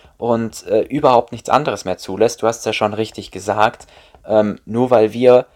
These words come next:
jetzt öfters auch selber kochen und bewusst darauf achten, ähm, gesunde Zutaten zu verwenden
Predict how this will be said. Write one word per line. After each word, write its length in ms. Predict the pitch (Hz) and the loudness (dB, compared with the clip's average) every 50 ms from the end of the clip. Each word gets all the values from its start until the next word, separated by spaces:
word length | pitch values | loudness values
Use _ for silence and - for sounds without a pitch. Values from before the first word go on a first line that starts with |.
| _ _ | _ _
jetzt 420 | - 113 113 110 - - - - | -6 -4 -4 -4 -4 -8 -8 0
öfters 440 | - 110 117 - - - 113 110 - | 0 0 0 0 -4 -4 -4 -4 -2
auch 180 | - 90 101 - | 0 -2 -2 0
selber 340 | - - 104 104 - 92 92 | 0 0 2 2 2 2 -2
kochen 440 | - - - 131 - - 120 131 - - - - - | 0 0 0 0 0 -2 -8 -10 -10 -16 -20 -20 -16
und 160 | - - 98 | -12 -10 -6
bewusst 380 | - 110 101 98 113 117 - - | -4 -4 -2 -2 -4 -6 -4 -8
darauf 300 | 104 101 104 98 - - | -6 -4 -4 -4 -2 -2
achten, 520 | - 123 - - - - 110 113 117 117 _ _ _ _ - | -2 -2 -4 -8 -12 -12 -10 -10 -10 -10 _ _ _ _ -10
ähm, 300 | 113 101 95 92 95 92 | -6 -4 -4 -4 -6 -8
gesunde 440 | - 110 101 - 113 117 113 101 104 | -12 -10 -6 -4 -2 -2 -4 -6 -10
Zutaten 540 | - - - 147 - - 104 95 - - 101 | -12 -10 -12 -8 -4 -2 -2 -2 -2 -6 -16
zu 140 | - - 101 | -16 -16 -14
verwenden 560 | - - 92 85 - 90 92 90 - - | -10 -8 -8 -6 -6 -8 -8 -10 -12 -14